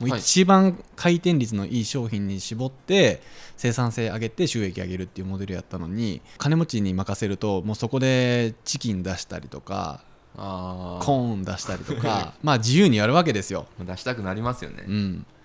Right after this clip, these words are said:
Speaker 1: で、「いいに決まってるだろ、こっちの方が」みたいな、もう管理ができなくなるんですよね。
Speaker 2: うん。
Speaker 1: あの、レイさんはもうやり方変えて、上昇志向のある労働者を集め出すんですよね。いろんなところで講演して。
Speaker 2: ほうほう。
Speaker 1: いろんな人スカウトするんですよ。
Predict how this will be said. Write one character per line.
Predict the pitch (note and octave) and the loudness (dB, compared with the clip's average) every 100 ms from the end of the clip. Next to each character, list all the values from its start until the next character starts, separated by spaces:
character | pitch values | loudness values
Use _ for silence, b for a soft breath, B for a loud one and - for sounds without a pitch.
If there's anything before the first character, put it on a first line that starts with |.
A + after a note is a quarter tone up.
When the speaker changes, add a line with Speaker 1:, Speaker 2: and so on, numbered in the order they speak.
| B B B - | B B B 0
Speaker 1:
で、 | D#3+ | 6
「い | |
い | G#3 | 6
に | B2 | 6
決 | C3 | 4
ま | E3 | 6
っ | |
て | F#3+ | 8
る | E3+ | 8
だ | A#2 | 6
ろ、 | G2+ | 4
こ | G2+ | -2
っ | |
ち | - | -2
の | G#2 | -2
方 | F#2+ | -2
が」 | F2+ E2 | -4 -6
み | F2+ | -8
た | - | -10
い | C#2+ | -8
な、 | G2 G2 - - | -6 -6 -8 -10
も | B2 | -8
う | |
管 | - G#3+ | 2 2
理 | A2+ | 4
が | G2+ | 0
で | B2+ | 0
き | |
な | F3 | 0
く | C3+ | 0
な | G2 | -4
る | F2+ | -6
ん | |
で | |
す | F2+ | -10
よ | D2 | -8
ね。 | G#2+ C3+ - A2+ | -6 -6 -8 -10
Speaker 2:
う | |
ん。 | G#2+ G2+ F#2 - - B - | -8 -8 -10 -12 -18 B -4
Speaker 1:
あ | A#2 | 0
の、 | A2 A2 | 0 2
レ | D#3+ | 2
イ | C#3+ | 2
さ | F#2+ | 0
ん | |
は | E2+ | -4
も | |
う | F#2 | -4
や | A2 | -4
り | B2+ | -2
方 | C3 A2 - | -4 -4 -2
変 | G#2+ | -4
え | G#2+ | -4
て、 | - C3 G#2+ - - _ | -2 0 0 -2 -10 _
上 | B2+ F3+ | 4 6
昇 | F#3 | 6
志 | - | 4
向 | - A#2+ | 2 2
の | F#2+ | 2
あ | F#2 | 2
る | F#2 | 4
労 | A2 A2+ | 4 6
働 | A2 F#2+ | 4 2
者 | F2+ D2+ C2 | 0 -2 -4
を | G#2 G#2+ G2 | -4 -2 -2
集 | - | 0
め | G#2+ | 0
出 | G2 | 0
す | F#2+ | -2
ん | F2 | -6
で | |
す | - | -6
よ | B1+ | -8
ね。 | D#2+ A#2 - - | -8 -8 -12 -8
い | A#2 | 0
ろ | A#2 | 2
ん | |
な | A2 | 2
と | A2 | 0
こ | G2+ | -2
ろ | F2+ | -4
で | |
講 | F2 - F#2 | -6 -6 -4
演 | F2 F#2 | -4 -6
し | - | -6
て。 | F#2 C3 - | -6 -8 -10
Speaker 2:
ほ | C#3 | -8
う | A2 - | -8 -10
ほ | F#2 | -16
う。 | F2+ - - - | -16 -20 -12 0
Speaker 1:
い | |
ろ | D#3+ | 4
ん | E3 | 4
な | |
人 | D#3 G2+ | 2 -2
ス | - | 0
カ | C#3+ | 0
ウ | |
ト | G#2 | 0
す | F2 | -4
る | F2+ | -6
ん | E2+ | -6
で | |
す | |
よ。 | A#1 | -8